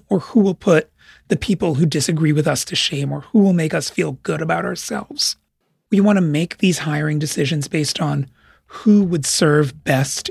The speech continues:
in these roles, who would govern skillfully and healthfully,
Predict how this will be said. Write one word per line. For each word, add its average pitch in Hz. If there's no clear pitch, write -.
in 131
these 127
roles, 180
who 226
would 196
govern 156
skillfully 151
and 139
healthfully, 180